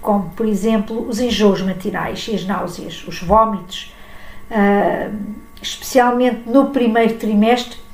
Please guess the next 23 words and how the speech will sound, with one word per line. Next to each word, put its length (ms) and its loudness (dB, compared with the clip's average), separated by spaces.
Isto 220 -4
deve-se 320 4
o 40 -6
quê? 200 0
Deve-se 520 0
às 180 0
alterações 720 0
hormonais, 760 2
eh, 480 6
ou 120 6
até 260 6
mesmo 640 4
à 80 6
redução 560 2
do 200 -4
teor 260 4
de 80 4
açúcar 400 -2
no 100 -6
sangue 440 -6
da, 120 -6
da 180 -6
grávida. 500 -8